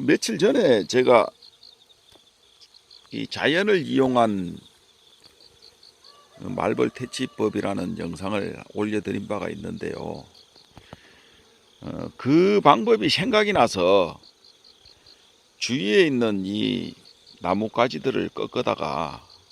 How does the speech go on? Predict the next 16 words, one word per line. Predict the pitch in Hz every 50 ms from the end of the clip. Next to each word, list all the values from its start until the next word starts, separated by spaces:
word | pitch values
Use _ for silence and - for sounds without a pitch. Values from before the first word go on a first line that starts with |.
| - -
벌통 | - 95 92 95 - 113 104 104
앞에 | 101 - _ - 80 73 - - - - - _ -
이렇게 | - - - - - 76 - 127 101 _ _ - - _ _ - _ _ _ - - _ _ - - _ _ - - _ _
걸쳐 | - 87 85 - - 92
놓았습니다. | 87 95 95 95 - - - - - - - -
이 | - 90 98 117 120 110 110 110 117
이유는 | 123 131 143 143 131 101 95 104 110 98 80 - - _ _ _ _ _ _ _ _ _ _ _ _ _ _ _ _ _ - _ _
덩치가 | - 113 123 - - - - 127 - 120
큰 | - - - - - 147 135 110 87 - - _ -
이 | 101 104 104 101 90 - -
장수 | - 95 117 120 127 131
말벌들이 | 135 123 120 117 107 104 107 - 90 87 85 78 78 87 87 78 71 - - _ _ _ _ _ _ _ _ - - - - - - - - - _ _ _ _ - - -
자유롭게 | - 87 104 147 175 190 190 190 - - - 139 117 101 90 80 69 - - - - - - _ _ _ _ _ - _ _ _ _ _ _ _ _ _ _ _ _ _ _ _ _ _ _ - _ _ -
공격을 | - 104 117 123 143 143 123 104
하지 | 101 123 123 135
못하도록 | 107 85 92 107 - - 147 160 123 151 120 90 76 71